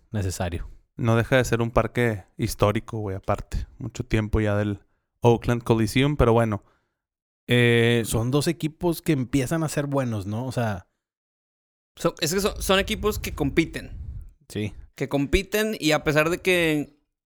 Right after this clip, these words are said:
Speaker 3: en cualquier momento
Speaker 2: Como
Speaker 3: pueden,
Speaker 2: toda la A F C West.
Speaker 3: como en cualquier momento pueden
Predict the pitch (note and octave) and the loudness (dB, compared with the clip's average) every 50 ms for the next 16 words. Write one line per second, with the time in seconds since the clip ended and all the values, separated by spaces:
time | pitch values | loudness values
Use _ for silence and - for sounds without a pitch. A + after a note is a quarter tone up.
0 | - - - D3+ D#3 D3 - D3+ C#3+ - - D3+ D3+ E3 F3+ F#3 F#3 F3+ F3+ F3+ | -10 -2 0 2 2 4 4 2 2 2 2 2 2 2 2 2 2 0 2 2
1 | - B2 B2 B2 F3+ F3+ C3 C3+ C#3+ C#3+ C#3 C3+ - - C3+ C3+ C3+ C3+ - - | 4 4 4 4 6 6 6 6 6 6 4 2 2 2 2 2 2 2 0 0
2 | C#3+ B2+ B2+ B2 A#2 - D#3+ D#3+ D#3+ E3+ D#3 E3+ E3 D3 E3+ D#3+ D3+ E3+ E3+ E3+ | 0 2 2 2 2 2 2 2 2 2 2 2 2 4 2 2 4 2 2 4
3 | G3 G3 G3+ G3 F#3+ G3 F3+ - F3+ - - F#3 F#3 F#3 F#3+ G3 | 2 2 2 2 2 0 0 -4 -4 -2 0 2 2 2 2 0